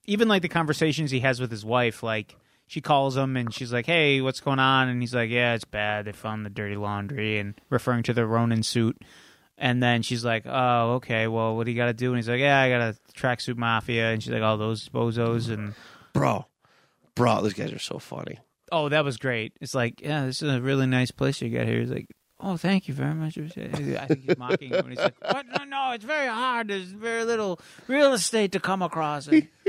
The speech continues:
Speaker 1: we tried to do the best we could." But no, that wa-, that was really good. Um, those, those guys, that's why, like, they're, they're good comic foils, but I don't think they're gonna be the big bad, which
Speaker 2: No.
Speaker 1: leads us to, um,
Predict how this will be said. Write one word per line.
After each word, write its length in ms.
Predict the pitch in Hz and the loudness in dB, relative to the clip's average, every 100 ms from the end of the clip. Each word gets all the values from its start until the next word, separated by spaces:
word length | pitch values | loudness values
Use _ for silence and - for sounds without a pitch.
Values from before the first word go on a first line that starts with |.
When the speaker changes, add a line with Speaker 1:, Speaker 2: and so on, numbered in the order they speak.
| 392 - | 2 2
Speaker 1:
we 160 | 427 381 | 2 4
tried 240 | 285 311 | 4 2
to 60 | 254 | 2
do 140 | 269 | -2
the 100 | 254 | -2
best 280 | 226 269 - | 0 0 -2
we 80 | 233 | -8
could." 340 | 240 254 190 - _ _ _ _ - | -4 -4 -6 -12 _ _ _ _ -4
But 200 | 143 151 | -4 0
no, 240 | 139 123 | 2 4
that 160 | 131 147 | 4 2
wa-, 100 | 143 | 0
that 220 | 139 135 | 0 0
was 180 | 131 113 | -2 -4
really 240 | 113 113 | -6 -6
good. 260 | 113 113 110 - | -4 -6 -6 -4
Um, 560 | 120 110 110 110 117 107 - | -2 0 0 -4 -10 -14 0
those, 280 | 151 135 - | 0 0 2
those 320 | 156 135 - | 6 6 6
guys, 340 | 156 147 - | 2 0 0
that's 220 | - 190 220 | 0 2 6
why, 220 | 202 185 - | 4 4 -2
like, 280 | 160 127 - _ _ _ _ _ _ _ _ _ _ _ _ _ _ _ | -2 -2 -6 _ _ _ _ _ _ _ _ _ _ _ _ _ _ _
they're, 220 | - 185 190 | -2 0 0
they're 400 | 147 151 131 117 | 0 2 2 0
good 260 | - 185 131 - - | 0 0 0 -14 -10
comic 440 | - 139 135 - | -4 0 -2 -4
foils, 580 | - 123 127 139 156 - | -8 -2 0 0 -4 -8
but 320 | - 117 120 - 131 | 0 2 0 -2 2
I 100 | 127 | 2
don't 140 | 135 | 2
think 160 | 139 123 | 0 0
they're 140 | 123 | 0
gonna 160 | 123 120 | 0 0
be 100 | 120 | -2
the 100 | 117 | -2
big 240 | 123 113 | -4 -2
bad, 300 | 123 120 120 | 0 2 0
which 380 | 117 113 - - - - - - - _ _ - | -2 -6 -10 -16 -20 -20 -20 -20 -20 _ _ 0
Speaker 2:
No. 500 | 185 175 123 101 98 | 4 6 6 6 4
Speaker 1:
leads 300 | 170 180 147 | 2 0 -2
us 180 | 170 - | -4 -4
to, 340 | - 165 151 | -4 -2 2
um, 560 | 135 131 131 127 123 | 2 2 2 -2 -8